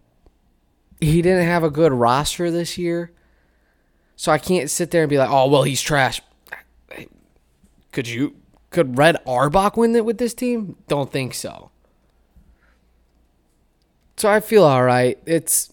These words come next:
it could be worse. I, and I like Dwayne Casey. I think he's a great, <gasps> I think he's a great coach. Excuse me.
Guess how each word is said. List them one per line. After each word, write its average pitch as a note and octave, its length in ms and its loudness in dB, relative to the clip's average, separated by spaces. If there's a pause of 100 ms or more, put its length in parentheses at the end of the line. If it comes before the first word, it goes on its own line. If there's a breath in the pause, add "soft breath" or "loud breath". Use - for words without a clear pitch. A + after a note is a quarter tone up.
it D#3 160 -6
could E3 200 2
be D3 140 4
worse. B2+ 600 2 (340)
I, C#3+ 140 6
and D#3+ 260 4
I E3 140 4
like B2+ 240 2
Dwayne A#2+ 260 -2
Casey. A#2+ 280 -2
I C#3 60 0
think C#3 140 -2
he's B2 160 -4
a A2+ 40 -2
great, C3 340 -6
<gasps> A3 360 4 (160)
I D3+ 60 2
think D#3+ 140 4
he's C#3 120 2
a C3 40 -4
great A2+ 240 -4
coach. G#2+ 240 -8
Excuse - 300 -10
me. A#2 140 -14